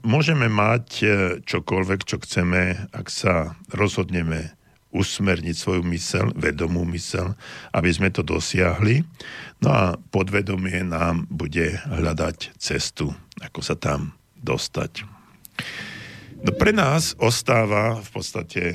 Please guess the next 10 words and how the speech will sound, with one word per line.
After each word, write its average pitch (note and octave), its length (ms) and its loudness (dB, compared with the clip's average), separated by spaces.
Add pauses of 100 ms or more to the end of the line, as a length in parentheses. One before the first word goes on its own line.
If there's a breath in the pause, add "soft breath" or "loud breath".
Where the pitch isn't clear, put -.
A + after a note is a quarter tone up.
(140)
jediná, F2 880 0
jediná E2 480 0
vec. - 240 -4 (560 loud breath)
Všetko, - 400 2
čo F#2 140 2 (180)
musíte F#2+ 560 0
urobiť, F2 800 0
je E2+ 240 0
spýtať F2+ 580 0
sa - 220 0